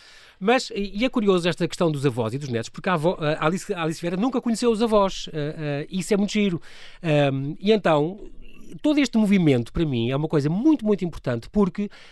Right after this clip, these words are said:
hum, o, primeiro, e, e, os, os velhos, digamos, entre os velhos, co-, co-, como a Alice também cos-, go-, costuma dizer, só gostam de falar de assuntos de velhos, que é as doenças, as viúvas, as coisas, não sei o quê.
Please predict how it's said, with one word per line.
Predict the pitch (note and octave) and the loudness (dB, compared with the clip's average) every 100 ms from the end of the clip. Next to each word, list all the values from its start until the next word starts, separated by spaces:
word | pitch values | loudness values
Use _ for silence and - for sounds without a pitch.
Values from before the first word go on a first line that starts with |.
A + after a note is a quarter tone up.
| - G3 F#3 F3+ | -10 -2 0 0
hum, | F3+ F3 E3+ - - | -4 -8 -12 -16 -16
o, | G#3 A#3 | -14 -2
primeiro, | B3 C4 D#4 A#3+ | 4 4 4 0
e, | A3 G#3+ A3 | -6 -8 -12
e, | |
os, | G#3 F3+ F#3 | -8 -6 -6
os | G#3+ G3+ F3+ | -6 -6 -2
velhos, | G#3 C#4+ G#3+ D#3 | 0 2 2 0
digamos, | F3+ G#3+ E3+ | 2 2 2
entre | D4 D4 | 0 2
os | G3+ | 2
velhos, | F3 G3+ G#3+ A#3 - | 4 4 2 -4 -2
co-, | F#3+ F3 | -4 -2
co-, | F#3+ F#3 | -4 -2
como | G#3+ F#3+ | 0 0
a | |
Alice | F3+ E3+ | 0 0
também | F3+ D#3+ | 0 0
cos-, | - | 0
go-, | E3+ D#3+ D#3 D3+ | 0 0 -4 -10
costuma | - E3 | -2 0
dizer, | C#3+ F3+ - - - | 2 0 -4 -20 -20
só | - F#3 | 0 2
gostam | A3 G#3+ | 2 0
de | F#3 | -6
falar | F#3+ F#3 | -4 -4
de | D#3+ | -4
assuntos | G3 D3+ | -6 -6
de | A#2 | -4
velhos, | A2+ F#2 - | -4 -6 -10
que | D#3+ | -8
é | |
as | D#3+ | -4
doenças, | F#3+ G#3 - D#3 | -2 -2 -4 -4
as | D3 | -4
viúvas, | C#3 E3+ F3+ D3+ | -2 -2 0 -2
as | C#3 C3+ | -2 -4
coisas, | E3+ D#3+ | -2 -2
não | C3+ | -2
sei | D3 | -4
o | |
quê. | E3 | -6